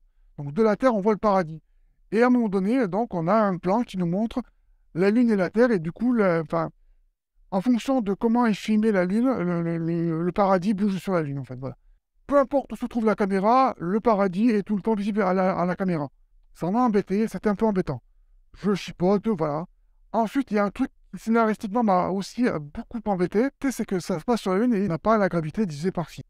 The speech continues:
Euh, on n'en parle pas beaucoup justement au début, c'est un peu dommage, parce que justement il y a une personne donc, qui est sur Terre, qui vient sur la Lune, et justement on en peut, on aurait pu profiter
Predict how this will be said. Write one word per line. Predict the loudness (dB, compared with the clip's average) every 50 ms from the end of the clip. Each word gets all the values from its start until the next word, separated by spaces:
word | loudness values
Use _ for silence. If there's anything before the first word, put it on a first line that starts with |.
| _
Euh, | -6 -4 -4 -4 -4 -6 -8 -10 -10
on | -6 -4 -2
n'en | 0 0 0 -2
parle | 0 _ 2 2 2 2 0 -4 -8 _ _
pas | 0 0 2
beaucoup | 0 -4 -4 -2 -2 -2 -2
justement | -2 -2 -2 -2 0 0 0
au | -2 -2
début, | -2 -2 -2 -2 -2 -4 -4
c'est | -2 -2 -2
un | -2
peu | -2 -4 -4
dommage, | 0 0 0 0 0 -2 -4
parce | -4 -4 -2
que | -2 -2
justement | -4 -2 0 0 2 2
il | 2
y |
a | 2
une | 0
personne | 0 -2 -2 0 0 0 0
donc, | 0 -2 -4
qui | -6 -6 -2 -2
est | -2
sur | -2 -4 -4
Terre, | -2 -2 -2 -2
qui | -2 -2
vient | -2 0 -2
sur | -2 -2 -2 -2
la | -2
Lune, | 0 0 2 2 2 2 0
et | -2 -4
justement | -4 0 0 0 0 0
on | -2
en | -2
peut, | -4 -6 -12 -14 -10
on | -6 -4 -4
aurait | -4 -4
pu | -6 -8
profiter | -10 -10 -8 -4 -4 -4